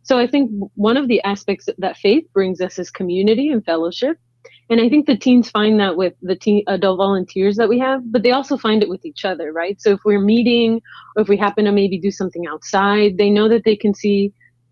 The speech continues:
uh, so-and-so that they've known for a few years, and that they can just spend time together. And then the other side that I think is just wonderful is we have the sacraments. So maybe they can go to Mass online.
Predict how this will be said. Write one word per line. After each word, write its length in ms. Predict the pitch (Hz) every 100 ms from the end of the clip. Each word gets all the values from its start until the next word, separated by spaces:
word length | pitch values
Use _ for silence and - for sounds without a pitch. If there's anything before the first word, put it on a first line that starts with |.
| -
uh, 140 | 190
so-and-so 680 | 185 240 220 202 - 185 180
that 140 | 180
they've 200 | 185 185
known 240 | 190 190 196
for 160 | 196
a 80 | 185
few 140 | - 185
years, 300 | 180 175 165
and 120 | 180
that 100 | 170
they 120 | 185
can 120 | 202
just 160 | 185 185
spend 260 | 190 180
time 300 | - 180 185
together. 500 | 185 165 175 170 170 170 _ _ - -
And 140 | 269
then 220 | 254 247
the 140 | 240 226
other 340 | 233 294 247 -
side 400 | - 202 196 185
that 120 | 185
I 100 | 185
think 240 | 185 190 196
is 120 | 170
just 160 | 175
wonderful 380 | 202 208 208 190
is 80 | 175
we 100 | 185
have 140 | 185
the 80 | 165
sacraments. 640 | 170 180 180 185 180 175 -
So 100 | 185
maybe 240 | 185 190
they 140 | 190
can 180 | 196 190
go 160 | 180 185
to 60 |
Mass 300 | 180 180 175 180
online. 600 | 170 170 180 208 240